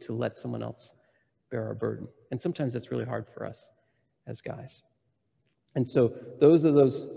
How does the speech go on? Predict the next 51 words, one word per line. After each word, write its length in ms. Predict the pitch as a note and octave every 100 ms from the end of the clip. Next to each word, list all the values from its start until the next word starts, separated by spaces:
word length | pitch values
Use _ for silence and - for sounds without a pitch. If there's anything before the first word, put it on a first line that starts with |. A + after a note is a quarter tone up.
| -
three 180 | D3+ D3
things 280 | D3 C3+ A#2
that 80 | A#2
I 60 |
wanted 280 | A#2+ A#2+ A#2
to 60 | A#2
hit 160 | A#2
on. 140 | A2+ A2+
It 80 | -
costs 400 | B2 C#3+ - D#3
us 160 | C#3
something, 320 | D3+ C#3 D3
maybe 240 | B2 A#2 A#2+
everything. 460 | C3+ B2+ C3 A#2+
It 100 | B2+
has 140 | B2 A#2+
an 100 | A#2
incredible 500 | - - C#3+ D3 B2
return 440 | A#2+ - C3 B2+ - - - -
on 120 | A#2
investment, 500 | A2 A#2+ - A#2+ A#2+ - _ _ _ _
and 100 | B2
it's 160 | A#2 -
an 60 | A#2+
obligation 680 | A#2+ A#2+ B2+ A#2 - B2+ - _
because 240 | D3 A#2+
of 80 | A#2
Jesus. 540 | A#2+ A#2 - - - _ _ _ _ _ _ _ _ _ _ _ _ _ _ _ _ -
And 100 | D3
this 120 | B2
whole 180 | F3+ F#3+
thing 300 | G3+ F#3 C3+
hangs 520 | - G3 G#3 D3+ -
from 440 | - A#2+ A2+ D#3+ - - - - - _ _ _
the 100 | C3
key 240 | A#2+ E3 D3+
verses 400 | D3 D3 C3 A#2
that 120 | G#2+
we've 120 | A2+
been 100 | -
talking 300 | D3 D#3 A#2
about, 300 | A2+ - A#2
or 60 | A#2
that 140 | A#2
you've 140 | B2
been 100 | B2+
talking 340 | A#2+ B2+ A#2+ A#2
about 260 | A2+ A#2
in 80 | A#2
Micah 260 | A#2 A2+ A#2
six, 460 | - B2+ - -